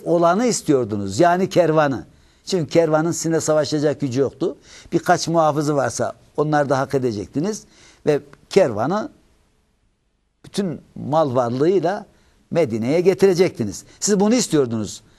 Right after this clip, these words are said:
Ama Allah ise "Ve yuridullah", Allah ise istiyordu ki "en yuhikkal hakka bi kelimatihi", hükmüyle, yasalarıyla, kelimeleriyle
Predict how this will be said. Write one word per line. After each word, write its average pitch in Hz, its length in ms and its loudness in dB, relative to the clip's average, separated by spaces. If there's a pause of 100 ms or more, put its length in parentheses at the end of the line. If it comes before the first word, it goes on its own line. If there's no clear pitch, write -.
(220)
Ama 127 380 0 (720)
Allah 101 360 -2
ise 214 280 4
"Ve 202 80 8
yuridullah", 202 760 2 (500)
Allah 160 280 4
ise 160 200 0
istiyordu 131 500 0
ki 208 280 0 (380)
"en 170 120 4
yuhikkal 180 720 2
hakka 185 440 0
bi 165 60 -2
kelimatihi", 156 840 0 (600)
hükmüyle, 170 760 2
yasalarıyla, 165 800 4
kelimeleriyle 170 840 2